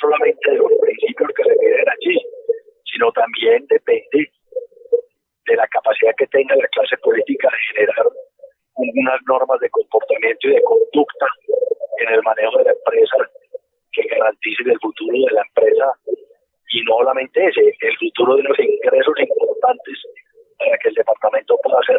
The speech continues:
su ejecución presupuestal y su inversión social.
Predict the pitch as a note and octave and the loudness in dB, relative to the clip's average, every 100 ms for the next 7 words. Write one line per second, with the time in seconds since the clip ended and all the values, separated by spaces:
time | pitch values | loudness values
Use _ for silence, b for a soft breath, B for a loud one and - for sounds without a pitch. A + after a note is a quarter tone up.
0 | - - - - D#4 - - C#5+ C5 - | 2 2 0 -4 -6 -6 -2 -2 -2 -10
1 | _ _ _ _ _ _ - - B2 - | _ _ _ _ _ _ -4 -2 -4 -2
2 | A2 - A#2 A#2+ B2+ A#2 G#2 G2+ - - | -2 0 0 0 0 -2 -2 -6 -6 -8
3 | - - | -4 -4